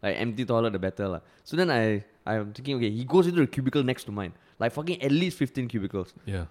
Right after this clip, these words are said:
Speaker 1: Uh, he goes in, so I leave and then I walk and then I see him following me. And in Raffles City, you know, there's some kind of, uh, s-, small side alleys that go into the back of shops.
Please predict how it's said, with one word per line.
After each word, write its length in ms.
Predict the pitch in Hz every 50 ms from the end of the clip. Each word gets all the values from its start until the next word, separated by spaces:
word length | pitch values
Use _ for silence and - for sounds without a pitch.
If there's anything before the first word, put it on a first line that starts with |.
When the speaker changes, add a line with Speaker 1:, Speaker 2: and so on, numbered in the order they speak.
| _ -
Speaker 1:
Uh, 160 | 104 104 104
he 60 | 107
goes 180 | 107 117 139 131
in, 120 | 135 131
so 120 | 110 123 135
I 120 | 123 113 107
leave 320 | 117 127 156 180 170 175 -
and 100 | - 110
then 100 | 120 117
I 60 | 107
walk 280 | 104 113 135 156 156 - -
and 80 | 110
then 160 | 123 139 120 73
I 80 | 98
see 180 | 104 - 120 120
him 80 | 127
following 320 | 113 - 107 107 110 110 113
me. 160 | 123 131 131 - - - _ _ _ _ -
And 120 | - 135
in 100 | 139 123
Raffles 280 | 117 127 - - 185 165
City, 460 | 175 160 - 196 185 175 156 - - _ _ _ _
you 220 | - 147 139 147 156
know, 220 | 165 196 220 226
there's 220 | 185 135 113 104 -
some 420 | - - 147 156 165 165 143 120 - _ - _
kind 140 | - 160 170
of, 120 | 143 107 95 - - - - -
uh, 60 | 95 95 95 92 - -
s-, 260 | - - - - - 127
small 420 | - - - 135 135 139 151 151 151
side 420 | 147 - - - 107 113 120 127 -
alleys 340 | - 110 123 127 135 135 123
that 100 | 113 98
go 120 | 95 117
into 160 | 120 117 117
the 80 | 120 101
back 240 | 92 85 98 120 92
of 140 | 65 90 -
shops. 280 | - 123 120 - -